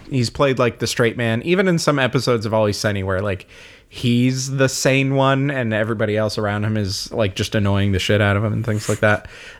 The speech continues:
That I am just, mwah. And Luigi, I told this to you in the garage, is my favorite character from any form of media ever. He's just, I, I don't even know what it is about him that I love so much, but I do.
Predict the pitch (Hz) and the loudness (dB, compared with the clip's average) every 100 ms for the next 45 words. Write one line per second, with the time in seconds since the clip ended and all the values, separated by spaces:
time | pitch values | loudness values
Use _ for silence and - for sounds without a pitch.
0 | - 123 143 147 127 117 113 101 117 107 | -4 0 0 0 0 0 0 -2 -2 -2
1 | - - - 143 127 98 - - - 151 | -4 -14 -8 0 2 0 -10 -18 -2 0
2 | 135 139 139 165 139 131 127 110 - - | 2 2 4 4 2 2 2 0 -6 0
3 | 127 123 - 123 113 104 104 98 - 117 | 2 2 0 0 0 0 0 -2 -2 -6
4 | 104 107 104 123 120 110 - 110 104 110 | -2 0 4 4 4 0 2 2 2 -2
5 | 95 101 101 95 107 98 92 98 92 90 | -2 -2 -2 -2 -2 -2 -4 -4 -4 -4
6 | - 87 82 85 - 107 90 - 95 - | -4 -4 -4 -6 -6 -6 -6 -6 -8 -6
7 | 98 92 - - 98 90 113 131 123 117 | -6 -4 -6 -6 -4 0 2 2 2 2
8 | 107 101 101 92 92 90 87 85 - 90 | 0 0 -2 -2 -4 -4 -4 -6 -4 -6
9 | - 90 87 90 - 98 87 - 90 87 | -4 -2 -2 -2 -2 0 0 -2 0 0
10 | 82 78 | 0 -2